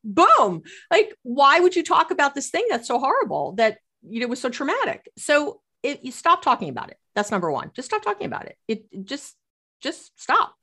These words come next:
Just don't repeat the story. Don't let the next person know.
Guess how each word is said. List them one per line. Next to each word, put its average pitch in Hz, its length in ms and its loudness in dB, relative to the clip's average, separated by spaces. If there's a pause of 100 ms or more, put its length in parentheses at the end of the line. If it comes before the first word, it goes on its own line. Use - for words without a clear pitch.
(280)
Just - 300 -10
don't 226 180 0
repeat 311 240 -4
the 349 80 -2
story. 254 420 0 (260)
Don't 214 200 2
let 262 140 0
the 294 60 -2
next 262 220 -2
person 240 280 -2
know. 233 280 -4